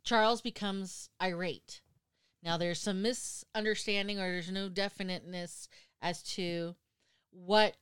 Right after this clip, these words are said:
exactly transpired, but either he believes she had an affair, or she did have an affair, or she had an affair with someone he didn't like prior to their marriage. But when he learns of this,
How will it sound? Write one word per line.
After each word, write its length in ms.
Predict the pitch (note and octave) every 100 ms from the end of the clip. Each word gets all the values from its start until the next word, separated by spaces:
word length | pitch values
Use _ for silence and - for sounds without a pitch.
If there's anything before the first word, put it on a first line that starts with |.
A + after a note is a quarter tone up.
| -
exactly 460 | F3+ E3+ F3+ -
transpired, 680 | F#3 F#3 E3 - E3+ E3 D#3+ - - - _
but 200 | - F3+ -
either 580 | G3 F3+ F3+ F3 E3 D#3 _
he 180 | - B3+
believes 380 | B3+ B3 A3+ G#3+
she 160 | -
had 200 | G3 F#3
an 60 | F#3
affair, 440 | F3 F#3 F3 E3+ -
or 160 | F3
she 160 | D#3+ F3
did 200 | A3 A#3+
have 260 | G#3+ F#3+
an 100 | F3+
affair, 420 | E3+ - E3 D#3 D3+ - _ -
or 160 | A#3+
she 160 | A#3+ C4+
had 180 | A3+ G#3
an 80 | F#3+
affair 340 | - G3 F#3
with 120 | F3+
someone 260 | - F3 D#3+
he 140 | F3+
didn't 320 | D#3+ E3+ D#3+
like 420 | D#3+ F#3+ F3 E3+ - - - _ _ -
prior 640 | B3+ B3+ A3+ F3 D#3+ E3
to 120 | -
their 180 | F3 E3
marriage. 720 | D#3+ D#3 C#3+ D3 - - - _ _ _ _
But 120 | - F3
when 140 | F#3+
he 200 | G3+ A3+
learns 500 | G#3 A#3+ D4 D#4+ C4
of 180 | G#3 D3+
this, 640 | D3+ B2+ D#3+ - - -